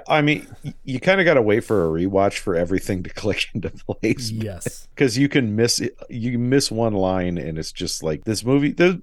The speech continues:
Speaker 1: I, I will say, this movie moves pretty fast.
Speaker 2: It does, and there's a couple times where you gotta, you gotta wonder, I'm like, did they, was that a joke? Did they do that, like, on purpose, or did they just not have enough money to shoot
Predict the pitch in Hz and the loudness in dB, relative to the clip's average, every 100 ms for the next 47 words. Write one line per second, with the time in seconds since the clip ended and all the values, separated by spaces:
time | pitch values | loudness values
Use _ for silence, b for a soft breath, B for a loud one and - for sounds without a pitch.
0 | - 147 - 151 208 220 175 110 160 165 | 2 2 4 4 4 4 2 2 0 0
1 | 135 120 117 - - 104 - 85 104 - | 0 0 0 -2 -4 -4 -2 -4 -4 -8
2 | - - 143 127 104 151 165 156 185 196 | -10 -8 -4 -4 0 2 2 2 2 2
3 | 190 160 156 143 147 123 - - 147 180 | 2 2 0 0 0 0 -2 -4 -2 0
4 | 190 160 156 180 175 165 156 139 127 120 | 0 0 0 2 2 2 0 0 0 -2
5 | 110 139 123 127 117 113 123 127 151 131 | -4 -6 -4 -2 -2 -2 -2 0 0 0
6 | 104 - - 113 110 120 220 247 147 143 | -4 -14 -12 -8 -4 -2 -2 -2 -4 -2
7 | 135 131 160 180 117 123 - 107 95 - | 0 -2 -2 -2 -4 -6 -8 -10 -12 -12
8 | - 147 226 233 - 143 123 127 120 127 | -10 -8 -6 -6 -4 -6 -4 -6 -6 -6
9 | 143 131 131 127 123 113 117 123 123 120 | -6 -6 -6 -4 -6 -6 -6 -6 -6 -8
10 | 107 - - 147 135 - | -10 -10 -6 -4 -4 -6